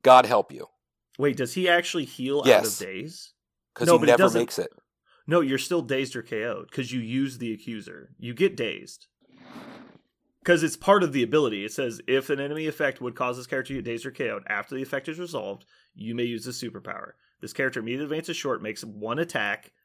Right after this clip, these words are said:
Speaker 2: targeting the M L character that caused the effect, then this character is dazed or K O'd."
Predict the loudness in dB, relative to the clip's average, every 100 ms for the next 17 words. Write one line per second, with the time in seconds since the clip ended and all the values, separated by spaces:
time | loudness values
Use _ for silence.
0 | _ 0 0 2 -2 0 0 0 -2 -4
1 | -4 -2 -4 -6 -4 -4 -2 -2 -2 -4
2 | -4 -10 _ _ -16 2 4 4 2 0
3 | 0 -2 -2 -2 -4 -6 -4 -4 -6 -8
4 | -12 -10 -10 -12 -16